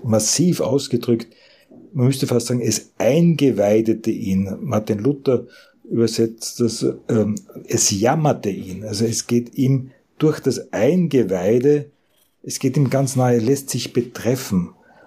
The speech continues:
Und das hat mit Barmherzigkeit zu tun, dass man eben nicht kalkulierend oder irgendwie, äh, professionell kühl handelt, sondern auch betroffen,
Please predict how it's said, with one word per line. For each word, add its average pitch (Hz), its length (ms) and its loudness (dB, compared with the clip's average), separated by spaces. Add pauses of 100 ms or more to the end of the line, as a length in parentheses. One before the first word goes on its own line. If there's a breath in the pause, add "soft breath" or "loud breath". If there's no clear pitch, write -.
Und 131 200 -2
das 151 140 0
hat 135 160 -2
mit 120 140 2
Barmherzigkeit 107 720 -2
zu - 100 -6
tun, 87 300 -6
dass 117 180 -2
man 110 220 0
eben 110 400 0 (400 loud breath)
nicht 123 260 -2
kalkulierend 117 920 0
oder 113 180 -4
irgendwie, 104 640 0
äh, 117 800 -2
professionell 110 920 0 (160)
kühl 123 460 2
handelt, 123 460 -2 (320 loud breath)
sondern 127 320 0
auch 156 140 -2
betroffen, 127 760 -2